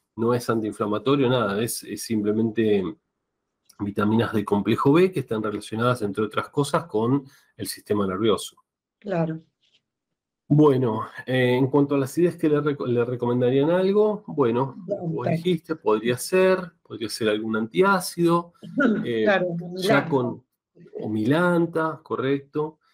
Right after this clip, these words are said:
Speaker 1: eh, con el hecho de no tomar tan seguido antiinflamatorio, eh,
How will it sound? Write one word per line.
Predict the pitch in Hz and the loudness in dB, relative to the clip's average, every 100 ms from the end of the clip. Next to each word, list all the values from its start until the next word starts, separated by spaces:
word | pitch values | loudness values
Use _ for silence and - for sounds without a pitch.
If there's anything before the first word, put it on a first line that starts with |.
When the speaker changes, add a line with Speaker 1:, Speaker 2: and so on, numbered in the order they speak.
| _ _ - | _ _ -10
Speaker 1:
eh, | 104 104 104 | -2 -2 0
con | 110 110 | 0 0
el | 120 | 2
hecho | 143 139 127 | 0 0 0
de | 117 113 | 2 2
no | 117 143 | 2 2
tomar | 147 139 131 123 | 2 2 2 -2
tan | - 143 139 | -2 0 0
seguido | - 135 139 123 104 | -2 0 2 2 0
antiinflamatorio, | 107 110 110 135 147 156 160 160 175 180 - | -2 -6 -4 0 0 2 2 2 2 0 -6
eh, | - 107 104 104 104 | -6 0 2 2 -2